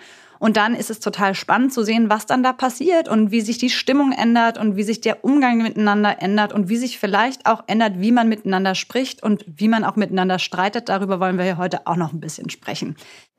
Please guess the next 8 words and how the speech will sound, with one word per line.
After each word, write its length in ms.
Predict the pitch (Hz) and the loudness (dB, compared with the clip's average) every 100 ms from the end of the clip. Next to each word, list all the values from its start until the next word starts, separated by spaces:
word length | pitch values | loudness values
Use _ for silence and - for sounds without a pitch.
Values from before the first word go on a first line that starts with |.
| _ | _
Wir 120 | 208 | 2
haben 100 | 226 | 4
natürlich 400 | 330 311 254 247 | 4 2 -2 -2
auch 60 | 214 | -2
die 100 | 220 | 0
Teilnehmerinnen 520 | 220 330 247 170 170 | 2 4 2 0 -2
gefragt, 560 | 170 - 165 165 226 - - | -4 -2 0 2 0 -2 -16
was, 520 | - 175 262 - - | 0 0 0 -6 -16